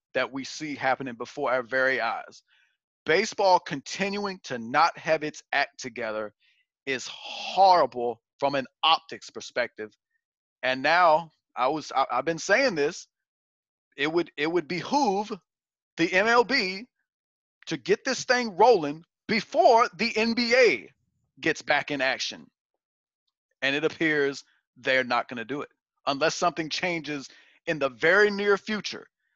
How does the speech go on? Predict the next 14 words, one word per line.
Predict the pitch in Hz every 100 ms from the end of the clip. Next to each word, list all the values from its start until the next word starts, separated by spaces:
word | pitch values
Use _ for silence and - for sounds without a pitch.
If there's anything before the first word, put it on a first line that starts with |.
| _
Somebody | - - 143 185 196
has | 185 185
a | 185
change | - 185 156
of |
heart. | 143 123 -
Somebody's | - 175 214 190 165
gotta | 170 156
step | - 185 170
in | 156
that | 147 131
middle | 139 151 180 165
ground | 143 180 151 131 123 123 _ _ _ _ _ _ _ _ _ -
and | 135 135 127 123